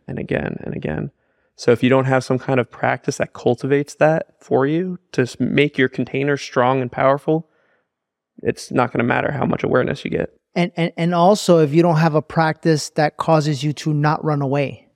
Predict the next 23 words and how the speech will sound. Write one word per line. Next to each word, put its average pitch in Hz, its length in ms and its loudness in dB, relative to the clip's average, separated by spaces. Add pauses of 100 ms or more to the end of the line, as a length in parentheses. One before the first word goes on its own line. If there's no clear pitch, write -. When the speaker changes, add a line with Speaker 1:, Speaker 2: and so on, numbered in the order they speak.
Speaker 1:
Yes. - 460 -4 (360)
Speaker 2:
So, 160 420 2 (520)
like, 165 240 -2
for 175 180 2
example, 165 480 2
one 170 200 4
of 180 80 4
the 165 100 4
things 170 440 2
that 147 160 2
has 156 420 0
me, 151 520 0 (1700)
that 151 100 0
I, 160 220 2
that 160 160 2
I, 180 200 4
I 180 140 2
believe 160 280 4
has 151 160 0
created 156 520 2
just 160 420 0 (500)
profound 160 600 0
amount, 147 420 0